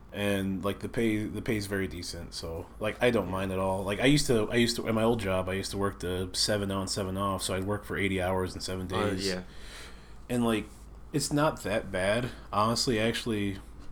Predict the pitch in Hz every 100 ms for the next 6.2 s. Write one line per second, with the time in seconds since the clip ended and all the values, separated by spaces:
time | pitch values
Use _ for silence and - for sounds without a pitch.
0 | - 127 - 160 156 131 113 98 95 101
1 | 110 101 117 104 98 101 98 95 95 104
2 | 101 92 92 95 - 101 101 - 104 90
3 | 87 98 - 98 98 - - 95 - 95
4 | 92 92 101 85 101 95 101 98 92 92
5 | 92 117 98 98 98 98 98 92 - 101
6 | 117